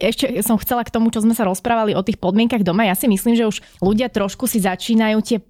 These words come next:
prispôsobovať hociakými prostriedkami. Napríklad, eh, jedna moja kamoška, eh, lekárka, ona dostala taký nejaký fakt, že, eh, reset minulý, eh, rok a ona začala cvičiť každý deň, brutálne sa vyformovala a teraz zrazu za-, e, zavreli fitka, to bolo akože jej naozaj, že ona, že robota, proste stále permanentne v robote lekárka a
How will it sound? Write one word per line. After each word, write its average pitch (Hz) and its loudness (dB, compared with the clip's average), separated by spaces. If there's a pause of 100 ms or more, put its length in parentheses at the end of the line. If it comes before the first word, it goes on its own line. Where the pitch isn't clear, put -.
(220)
prispôsobovať 220 0
hociakými 208 0
prostriedkami. 180 -2
Napríklad, 185 0
eh, - -16 (640)
jedna 185 2
moja 185 0
kamoška, 185 0
eh, - -4 (180)
lekárka, 185 0
ona 165 0
dostala 180 -2
taký 185 -4
nejaký 180 -2
fakt, 170 -2
že, 190 2
eh, 170 0
reset 180 -2
minulý, 180 2
eh, 165 0
rok 175 -2 (400)
a 180 -4
ona 185 2
začala 185 -2
cvičiť 175 -4
každý 175 -2
deň, 175 2
brutálne 190 0
sa - -2
vyformovala 180 0
a - -10
teraz 180 0
zrazu 175 -2
za-, 175 -2
e, 165 -2
zavreli 170 0
fitka, 175 -4
to 165 -4
bolo 156 -2
akože 165 -2
jej 156 0
naozaj, 160 -2
že 165 -2
ona, 160 -2
že 165 -2
robota, 180 -2
proste 156 -4
stále 165 -2
permanentne 165 -2
v 160 -2
robote 160 -2
lekárka 196 -2
a - -12